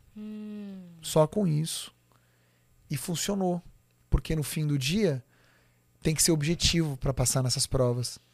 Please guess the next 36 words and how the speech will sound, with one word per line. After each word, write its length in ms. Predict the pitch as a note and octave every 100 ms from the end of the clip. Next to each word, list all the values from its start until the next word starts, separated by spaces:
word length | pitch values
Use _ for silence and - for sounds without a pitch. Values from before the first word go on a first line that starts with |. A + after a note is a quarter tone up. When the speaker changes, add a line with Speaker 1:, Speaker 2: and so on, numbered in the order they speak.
| _ - - - _ _
Speaker 2:
Então 160 | D#3
funcionou 360 | - - F3+ F#3
super 360 | - G#3 G#3+
bem. 640 | D3 C#3+ F3+ G3 F#3 D3+ -
Eu, 140 | C#3 C3+
eu, 220 | C3+ -
eu 80 | C3
acabei 500 | B2+ C3 C#3+ D3 C3 - _ _ _
passando 340 | C#3 B2+ C#3+ C#3
em 40 |
alguns 340 | C#3 C3 C3
concursos. 840 | - D#3+ - E3 E3+ - A#3+ - - _ - - - - - _ -
E 80 | D3+
quando 440 | - F3 F#3 F3+
eu 80 | E3
fiz 280 | - D#3 B2+
vinte 160 | C#3+ C3+
e 40 |
cinco 280 | D3+ C#3+ D#3+
anos, 240 | D#3+ F3
que 100 | -
era 100 | C#3+
a 20 |
idade 260 | C#3+ C#3 C3+
mínima 420 | C3+ C3+ B2+ B2+ - - _ _ _ _ -
pra 140 | C3+
poder 220 | C#3+ C3+
fazer 160 | C3+ C3+
a 40 |
prova 280 | B2 C3 C3+
de 80 | C3
juiz 120 | C3
federal, 500 | D3+ D#3 E3 E3+ F3+
eu 80 | G3
fiz, 240 | - E3+
passei. 440 | - G3+ - F3